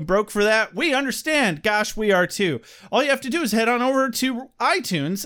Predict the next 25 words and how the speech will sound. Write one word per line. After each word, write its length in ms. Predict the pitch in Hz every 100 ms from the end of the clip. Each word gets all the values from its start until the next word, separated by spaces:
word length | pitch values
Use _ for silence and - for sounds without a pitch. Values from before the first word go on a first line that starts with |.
| -
and 140 | 240 247
give 140 | 339
us 140 | 403
a 60 | 339
review. 540 | 415 370 453 302 127 - - -
Punch 240 | 320 330
in 100 | 330
the 80 | 349
stars, 640 | - 381 349 247 139 - - -
punch 260 | 294 302 302
in 120 | 320
the 120 | 349
letters 440 | 339 339 254 180 -
that 100 | 233
make 240 | 269 240
the 80 | 294
wordy 300 | 330 320 254
words, 500 | 196 160 160 160 - - 226
and 160 | 247 254
talk 280 | 269 285 320
nicey 420 | 320 311 302 277
nice 260 | 208 185 190
about 320 | 180 160 131
us, 300 | 120 - 190
okay? 920 | 220 233 233 226 240 262 285 349 311